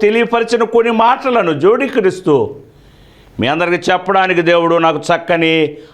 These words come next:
అవకాశం ఇచ్చాడు, పులారా. కనుక ఈ రాకడ చాలా ప్రత్యేకమైనదిగా మనం చూస్తూ ఉన్నాము. ఇది మా నాన్నగారు చెప్పారు ఈ మాటలు, నేను చెప్తున్నాను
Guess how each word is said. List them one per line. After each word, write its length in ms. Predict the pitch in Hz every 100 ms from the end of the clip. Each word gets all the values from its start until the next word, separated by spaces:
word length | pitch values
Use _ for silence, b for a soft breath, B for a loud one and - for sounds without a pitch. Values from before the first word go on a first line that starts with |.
| -
అవకాశం 760 | 123 147 151 156 156 - 151
ఇచ్చాడు, 380 | 147 151 139 131
పులారా. 500 | 127 120 117 107 92 - _ _ -
కనుక 220 | 247 254 226 151 156 196 226 - - b b b b b -
ఈ 80 | 160
రాకడ 560 | 180 247 277 240 220 - -
చాలా 360 | 202 233 240 247
ప్రత్యేకమైనదిగా 1400 | - 240 233 - 247 240 233 233 220 190 190 185 165 - b b b b -
మనం 240 | 135 143 151
చూస్తూ 380 | 151 147 - 143
ఉన్నాము. 420 | 135 131 110 90 - _ b b b b b
ఇది 600 | 160 160 170 165 160 160 - B B B -
మా 140 | 143
నాన్నగారు 520 | 147 160 170 170 165 160
చెప్పారు 500 | 160 165 160 165 156
ఈ 60 |
మాటలు, 600 | 147 151 156 156 147 135 101 - b b b b _
నేను 280 | 113 135 165
చెప్తున్నాను 840 | 165 156 165 170 165 160 156 147